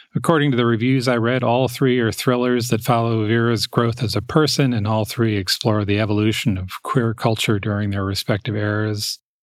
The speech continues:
This book kept me going. It's a good historical spy story with shifting alliances and trust issues. It's also a good coming-of-age novel about a woman growing up during hard times. And Knecht does a great job of using one story to support the other.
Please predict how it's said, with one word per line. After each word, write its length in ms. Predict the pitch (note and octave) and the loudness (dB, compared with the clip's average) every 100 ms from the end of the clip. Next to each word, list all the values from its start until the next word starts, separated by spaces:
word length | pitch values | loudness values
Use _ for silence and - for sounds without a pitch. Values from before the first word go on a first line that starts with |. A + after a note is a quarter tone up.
| _ _ _ - | _ _ _ 2
This 180 | G3+ - | 2 4
book 220 | A3+ - | 0 2
kept 200 | - E3+ | -2 0
me 100 | D#3+ | 0
going. 420 | B2+ D#3+ B2 G2 | 2 2 2 0
It's 180 | G#2+ - | -4 -2
a 80 | A#2+ | -2
good 300 | F#2+ A#2 D3+ | 0 2 2
historical 640 | A2+ G#2 - B2+ C3 C3 | 0 -2 0 0 2 0
spy 340 | B2+ - B2 B2 | -2 2 0 2
story 340 | - C3 B2+ | 0 0 2
with 160 | G#2+ G#2 | 0 -2
shifting 420 | - C#3 - G#2+ | 0 0 2 0
alliances 600 | G#2 A2+ D3 D3 C3+ C3+ | 2 2 2 2 2 0
and 140 | G2+ F#2 | 0 -2
trust 360 | - C3+ - | 0 0 2
issues. 460 | C#3+ B2+ C3+ B2 A#2 - _ _ - - | 0 0 -2 -2 -4 -10 _ _ -20 -4
It's 160 | C3 | -4
also 420 | - C#3 C#3+ C3+ A2+ | 2 2 4 2 2
a 80 | |
good 180 | G#2+ B2 | 2 0
coming-of-age 680 | B2 B2+ A#2 G#2+ A2 G#2+ - | 2 2 2 2 0 0 0
novel 260 | A2+ G#2+ G#2 | 0 0 0
about 240 | G2 G2+ | 0 0
a 40 | |
woman 280 | G2+ G#2+ G#2 | 0 0 0
growing 360 | G#2+ A2+ G#2+ G#2 | 0 0 2 0
up 180 | G2+ - | -2 0
during 280 | G#2 G2+ F#2+ | 0 2 0
hard 300 | G#2+ G#2+ F#2 | 0 -2 0
times. 500 | A2 G2+ G2+ - - _ _ - - - | -2 0 -2 -4 -6 _ _ -16 -6 0
And 180 | A#2 A2 | 2 2
Knecht 200 | A#2+ B2 | 0 0
does 180 | A#2+ G2+ | 0 0
a 40 | |
great 220 | - G#2+ | 0 0
job 360 | F#2+ G#2+ G2 G2 - | 0 -2 -2 -4 -2
of 120 | A2+ | 0
using 280 | G#2 G2 G2+ | 0 0 0
one 180 | G#2 G#2 | 0 -2
story 340 | - A2+ G2 | 0 0 0
to 100 | F#2+ | -2
support 520 | F#2+ - A#2+ A2 G#2+ - - | -2 -2 0 0 0 -2 -2
the 160 | A#2 G2+ | 0 2
other. 360 | G2 G2+ F#2+ | 0 -2 -4